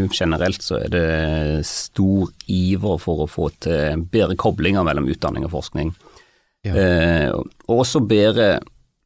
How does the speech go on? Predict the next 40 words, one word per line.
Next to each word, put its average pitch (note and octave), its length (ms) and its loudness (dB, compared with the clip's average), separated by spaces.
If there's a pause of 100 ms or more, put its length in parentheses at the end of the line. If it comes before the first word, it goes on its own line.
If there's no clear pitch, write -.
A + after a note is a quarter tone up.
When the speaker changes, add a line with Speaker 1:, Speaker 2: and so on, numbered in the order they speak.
(100)
Speaker 1:
synergier, G#2 720 2
hvis F#2+ 140 -2
vi D#2+ 100 -4
snakker E2 240 -2
nå D#2+ 100 2
om D#2 140 0
E D#2 160 0
U D2 80 -2
sine E2 180 -2
programmer, D#2 380 -2
altså C2+ 240 -4
Erasmus D2+ 560 -6
for C#2+ 160 -6
utdanning D#2+ 480 -4
og D2 240 -8
Horisont D#2 400 -6
Europa E2 260 -6
for - 160 -10
forskning. F#2 460 -4 (640)
Eh, G2 240 4
det F#2 80 0
er G#2 80 0
stor B2+ 160 0
politisk G2+ 400 0
vilje E2 320 2
om F2+ 160 0
å - 20 -6
få E2+ 140 -2
til F#2+ 100 0
bedre E2+ 240 0
synergier F2 540 0
mellom F2 260 2
disse G#2 300 0
to D3+ 80 2
programmene. C2+ 480 0 (560)
Speaker 2:
Ja. F#2+ 240 -2 (240)
Speaker 1:
Eh, F3+ 800 2
og A3 80 0
dette - 320 0
har, C3 300 2